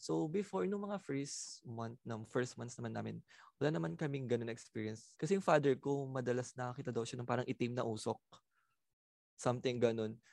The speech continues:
So, nung kailan ba yun? Parang di-, twenty twenty-one na, twenty twenty-one na yun eh. Parang mid, uh, parang mata-, second quarter ng twenty twenty-one. So, parang nung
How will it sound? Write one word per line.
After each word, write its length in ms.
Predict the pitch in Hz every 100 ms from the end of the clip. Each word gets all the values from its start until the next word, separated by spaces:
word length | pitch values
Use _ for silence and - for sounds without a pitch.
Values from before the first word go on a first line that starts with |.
| _
So, 320 | - 165 160
nung 540 | 160 165 160 156 151 151
kailan 400 | 156 135 123 113
ba 140 | 107 107
yun? 240 | 104 104 104 - _ _
Parang 240 | 147 160 170
di-, 160 | 156 -
twenty 240 | 151 151
twenty-one 500 | 151 127 123 120 110 110
na, 60 | -
twenty 240 | - 131 135
twenty-one 540 | 120 113 113 113 110
na 100 | 107 107
yun 160 | 107 107
eh. 160 | 104 110 _ _
Parang 400 | 123 123 123 120 - _ _ -
mid, 540 | 113 123 123 107 110 120
uh, 400 | 117 110 110 110 131 -
parang 320 | 139 147 147 156 _ _ -
mata-, 300 | 135 139 - -
second 320 | 143 151 147
quarter 340 | 127 117 120 117
ng 160 | 120
twenty 240 | 120 110 113
twenty-one. 560 | 110 107 107 101 104 - _ - - - -
So, 160 | - 143
parang 460 | 156 147 147 143 143 139 135 131 123 123 120 131
nung 180 | 139